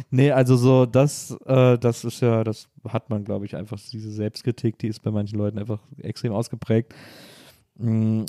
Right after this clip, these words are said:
aber, äh, ja, ich, äh, hab einfach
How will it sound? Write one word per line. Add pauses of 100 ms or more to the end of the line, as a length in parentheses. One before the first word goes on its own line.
(140)
aber,
äh,
ja,
ich, (160)
äh, (320)
hab
einfach